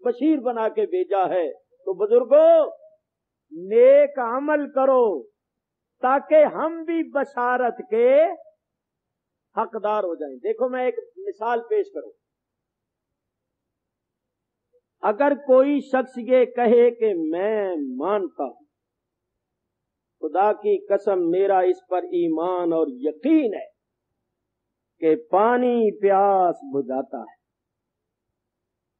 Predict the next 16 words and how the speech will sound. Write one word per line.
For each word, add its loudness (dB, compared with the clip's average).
पानी 0
प्यास 0
बुझाता -10
है, -20
मेरा 0
इस 0
पर -2
ईमान, -4
यकीन, -12
यही 2
कहता -2
रहे -4
और -12
पिए 0
नहीं 0
पानी, -8